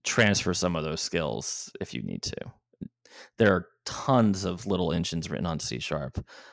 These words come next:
I mean, I, uh, yeah, I, I do think, though, Godot is gonna come out of this pretty good, um, which is ironic, right? 'Cause,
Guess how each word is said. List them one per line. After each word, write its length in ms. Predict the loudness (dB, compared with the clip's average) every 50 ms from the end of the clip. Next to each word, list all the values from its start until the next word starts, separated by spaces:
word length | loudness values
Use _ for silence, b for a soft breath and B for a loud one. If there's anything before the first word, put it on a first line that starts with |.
| B B 4
I 140 | 6 8 8
mean, 240 | 8 8 6 4 2 2
I, 300 | 2 4 4 4 4 4
uh, 420 | 4 2 2 0 0 -2 -2 -4 -6 -10 -16 _ _ _ _ _ _ _ _ _ _ _
yeah, 360 | -4 -4 -2 -2 -2 -2 -2 0
I, 720 | 2 4 6 6 6 6 6 4 4 2 0 -2 -4 -6 B B B B B B _ _ B B B B B B B B 4
I 80 | 6 6
do 220 | 8 8 8 8
think, 240 | 8 6 4 4 4
though, 160 | 4 2 2
Godot 260 | 2 0 2 2 2
is 100 | 2 2
gonna 160 | 0 -2 -4 -2
come 200 | -2 -2 -2 -2
out 120 | -2 -4
of 80 | -4 -4
this 160 | -6 -6 -6
pretty 260 | -6 -6 -6 -6 -6
good, 340 | -6 -4 -4 -4 -6 -8 -12 -14 -16 -18 -14 -12
um, 440 | -10 -10 -10 -10 -10 -12 -12 -12 b b b b b _ _ _ _ B B B B B B 6
which 200 | 8 8 10 10
is 80 | 10
ironic, 480 | 12 12 12 12 12 12 12 10 10 8
right? 260 | 10 10 10 8 8
'Cause, 260 | 6 6 6 6 4